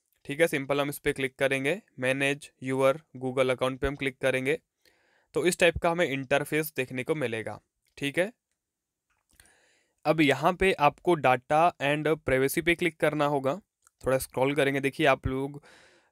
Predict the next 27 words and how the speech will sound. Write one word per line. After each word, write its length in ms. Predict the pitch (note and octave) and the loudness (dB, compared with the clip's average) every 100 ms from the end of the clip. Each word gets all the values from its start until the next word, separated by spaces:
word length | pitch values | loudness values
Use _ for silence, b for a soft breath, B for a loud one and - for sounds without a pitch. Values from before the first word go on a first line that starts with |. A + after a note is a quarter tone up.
| B2+ | -6
यहाँ 240 | C3 C3 | 0 0
पे 340 | C3 C3 D#3 F#3+ | 0 0 0 -4
कि 320 | - C#3 D3 C#3+ | -6 -4 -2 -4
हिस्ट्री 360 | C#3 - D#3 | -8 -4 -2
सेटिंग्स 420 | D#3 C#3+ C#3 - D3 | 0 0 -2 -4 -2
में 80 | |
आप 120 | C#3 C#3 | 0 0
लोग 160 | C#3 | 0
देखेंगे 540 | C3 B2+ C3+ C3 E3 - _ _ _ _ _ - | -2 -2 -2 0 -2 -6 _ _ _ _ _ -6
कि 360 | C#3 C#3 C#3 - _ _ _ _ _ _ _ | -2 0 0 -4 _ _ _ _ _ _ _
कहाँ 260 | D3 E3 F#3+ | 2 4 2
कहाँ 280 | E3 D#3 D#3+ | 0 0 0
पे 420 | D#3+ D#3+ E3+ - _ _ _ - | 0 2 2 -2 _ _ _ -4
आपने 460 | B2+ C3 C#3+ D3 C#3+ | -2 0 -2 0 0
एक्टिविटीज़ 560 | - C#3 C3+ C#3+ C#3 | -2 -6 -6 -6 -8
की 160 | - C#3 | -6 -4
है। 80 | C#3+ | -4
ठीक 180 | C#3 C#3+ | -2 -2
है, 60 | |
जैसे 240 | C3+ C3 C3+ | -2 -4 -4
कि 80 | |
यहाँ 140 | C3+ C3 | -2 -2
पे 100 | C#3 | -2
लोकेशन 420 | C3 C3+ C3+ C#3 | -2 -2 -2 -4
हिस्ट्री, 440 | C3 - C3+ C#3 | -4 -6 -4 -2
YouTube 280 | C3+ B2+ C3 | -2 -2 -2
हिस्ट्री, 440 | C3+ - C3 D3+ | -4 -4 -2 -2